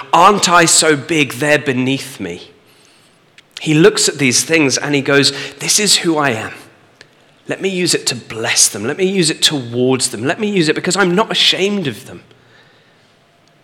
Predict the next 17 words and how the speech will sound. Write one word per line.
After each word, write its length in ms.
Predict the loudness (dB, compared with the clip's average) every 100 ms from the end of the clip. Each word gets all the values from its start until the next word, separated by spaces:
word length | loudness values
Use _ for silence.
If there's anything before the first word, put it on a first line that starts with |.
| _ _ _ _ _ _ _ _ _ -12
Do 100 | -6
you 80 | 0
live 280 | 0 0
your 120 | 0 0
life 500 | 0 0 -6 -14 -16 -20 _ _ _ _ _ _ _ _
feeling 320 | -4 -2 0
small, 420 | 0 -2 0 0
feeling 280 | -4 -6 -4
ashamed, 580 | -2 -2 -4 -6 -8 -12 -16 _ _ _ _ _ _ _ _ _ _ _ _ _ _ _ _ -8
feeling 240 | -4 -2
as 100 | -2
though 100 | -2
there's 160 | -4 -6
nothing 260 | -8 -6
good 140 | -4 -4
in 120 | -6
you? 260 | -8 -12